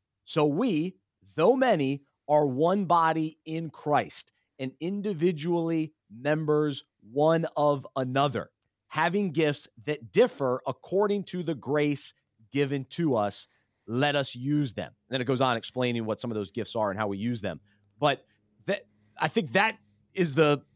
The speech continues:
uh, the baseline for, for this too, is that, hey, as, as fellow followers of Jesus, believers in Christ,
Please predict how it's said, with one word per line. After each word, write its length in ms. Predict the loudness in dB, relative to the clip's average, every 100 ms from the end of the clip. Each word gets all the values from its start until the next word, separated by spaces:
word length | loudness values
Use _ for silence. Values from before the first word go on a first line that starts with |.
| -12
uh, 40 | -10 -8
the 140 | -4 0
baseline 640 | 2 2 4 4 4 2
for, 220 | -2 -2
for 240 | 0 -2 0
this 320 | 0 -2 -2
too, 480 | -2 2 4 4 0 _ _
is 120 | -4 0
that, 140 | 0
hey, 280 | 0 -4 -8 _ _ _ _ -4
as, 280 | -4 -4 -4
as 160 | -4
fellow 560 | 0 2 6 6 4 2 _ _ -2
followers 400 | 2 4 4 2
of 80 |
Jesus, 480 | -4 -2 0 0 0
believers 480 | 0 2 2 2 0
in 80 | -2
Christ, 580 | 2 4 4 2 -4